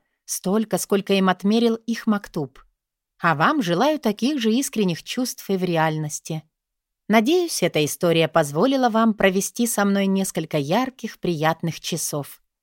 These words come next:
Забыть о реальности и немного пофантазировать. Рада, что вы прошли это путешествие со мной. Если история пришлась вам по душе, добро пожаловать в другие мои книги.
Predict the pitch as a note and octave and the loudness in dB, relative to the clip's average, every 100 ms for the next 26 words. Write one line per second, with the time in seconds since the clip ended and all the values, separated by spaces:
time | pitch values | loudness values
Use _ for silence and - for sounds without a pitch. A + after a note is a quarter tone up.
0 | _ _ _ - D#3+ F#3 E3 A3 A3 E3+ | _ _ _ -8 2 2 2 0 0 0
1 | D#3 E3+ G#3+ E3+ - - D#3 - _ _ | 2 2 2 -2 -6 -8 -8 -8 _ _
2 | _ F#4 G4+ F4+ D4 D#4+ C#4 D3+ - D3+ | _ -2 2 2 2 2 0 -2 -4 -2
3 | D#3 C#3 D#3 D#3+ D3 - - _ _ _ | 0 0 0 0 -2 -6 -20 _ _ _
4 | _ _ - F3+ A#3 B3+ C4 - A#3+ G#3+ | _ _ -2 2 2 2 0 0 0 2
5 | A3 - A#3 D4+ D4 C4+ C4 A3+ G3+ E3 | 0 0 0 0 0 -4 -4 -4 -2 -2
6 | D#3+ - D#3+ D3+ E3+ D#3+ D3 C#3 - _ | -2 -2 -2 0 -2 -2 -2 -6 -10 _
7 | _ _ _ _ _ _ - A#3 F4 - | _ _ _ _ _ _ -4 0 0 0
8 | D4+ - D#4+ D4+ E3 - D3+ F3 E3+ F#3 | -2 -2 0 2 0 -2 -4 0 0 0
9 | E3+ F3 D#3+ D3+ - A3 A#3 _ _ _ | 0 0 -2 -2 -2 -2 -4 _ _ _
10 | _ - F3+ D#3+ E3+ E3 D3+ C#4 C#4+ C4+ | _ -2 0 2 0 0 0 0 0 -6
11 | - F#3+ F#3 D#3+ F#3 C4+ G#3+ D#3 E3+ F3+ | -4 0 0 0 0 2 4 2 -2 -6
12 | - D#3 D3+ C#3+ C#3+ | -6 -4 -2 -4 -6